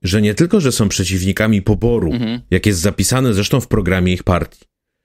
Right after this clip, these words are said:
Speaker 1: oni są przeciwnikami poboru do wojska na wypadek pełnoskalowej inwazji przeciwko Polsce. To znaczy, jakby Rosjanie już szturmowali Warszawę, to nawet wtedy nie wolno
Speaker 2: Nie,
Speaker 1: powołać ludzi
Speaker 2: a
Speaker 1: pod broń, bo to by zgwałciło ich indywidualną wolność.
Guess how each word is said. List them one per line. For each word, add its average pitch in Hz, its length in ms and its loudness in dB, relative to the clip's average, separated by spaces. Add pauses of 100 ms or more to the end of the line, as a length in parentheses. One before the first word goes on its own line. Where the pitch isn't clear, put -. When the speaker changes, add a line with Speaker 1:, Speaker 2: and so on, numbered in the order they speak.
(480)
Speaker 1:
oni 117 260 2
są 120 220 0
przeciwnikami 107 1040 0
poboru 104 420 2
do 98 140 2
wojska 117 360 0
na 110 120 2
wypadek 110 460 0
pełnoskalowej 120 920 0
inwazji 117 420 0
przeciwko 78 460 -4
Polsce. 73 460 -4
To 101 120 0
znaczy, 104 440 0 (300)
jakby 120 280 2
Rosjanie 147 480 0
już 117 180 2
szturmowali 123 600 2
Warszawę, 120 480 0 (240)
to 151 160 4
nawet 147 600 2
wtedy - 460 -2 (460)
nie 110 160 4
wolno 110 300 2
Speaker 2:
Nie, 120 100 0
Speaker 1:
powołać 98 440 0
ludzi 98 220 0
Speaker 2:
a - 40 -12
Speaker 1:
pod 98 140 2
broń, 123 360 0 (200)
bo 139 180 2
to 147 260 0
by 175 120 0
zgwałciło 147 840 0
ich 110 240 2
indywidualną 160 800 2
wolność. 214 500 2